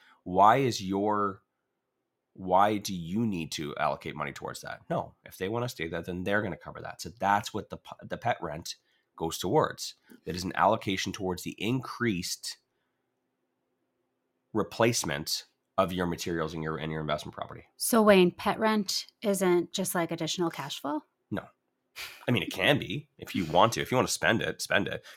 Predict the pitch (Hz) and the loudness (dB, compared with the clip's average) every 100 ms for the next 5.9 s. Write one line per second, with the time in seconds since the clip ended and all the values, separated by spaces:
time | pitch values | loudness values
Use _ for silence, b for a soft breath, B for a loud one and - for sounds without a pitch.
0 | B 110 107 - 113 110 98 87 85 95 | B -4 -2 2 2 4 2 0 2 2
1 | 95 80 82 - 82 78 - - - 269 | 4 0 0 -2 -4 -4 -4 -2 8 10
2 | 254 190 220 285 277 247 190 160 190 190 | 12 10 8 10 10 10 10 6 4 4
3 | 165 170 190 151 117 90 143 104 - 67 | 4 4 4 4 4 6 6 4 2 0
4 | - 78 76 90 98 95 92 95 98 190 | -2 -4 -2 0 2 0 0 2 4 4
5 | 185 185 180 139 175 160 147 - - | 4 2 -2 -2 -4 -4 -8 -10 -14